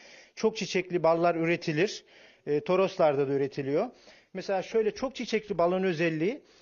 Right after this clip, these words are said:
arılar yüksek yaylalarda binlerce çiçekten toplar bu balı. Yani sadece bir baskın çiçek yoktur.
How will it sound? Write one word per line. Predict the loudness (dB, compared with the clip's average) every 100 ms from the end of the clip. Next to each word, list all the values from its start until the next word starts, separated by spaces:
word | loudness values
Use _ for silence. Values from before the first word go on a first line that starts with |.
| -6
arılar | 0 2 4 2 0
yüksek | -4 -4 -2 0
yaylalarda | 2 2 2 2 2 2 -2 -4 _ -14
binlerce | -6 0 2 2 0
çiçekten | -6 -2 -2 2 0 2
toplar | -2 0 -2 -2
bu | -2
balı. | 0 0
Yani | 0 -2
sadece | 0 2 2 0 -2
bir | -2 0
baskın | -2 -2 -6
çiçek | -6 -6 -6 -2
yoktur. | 0 0 -2 -4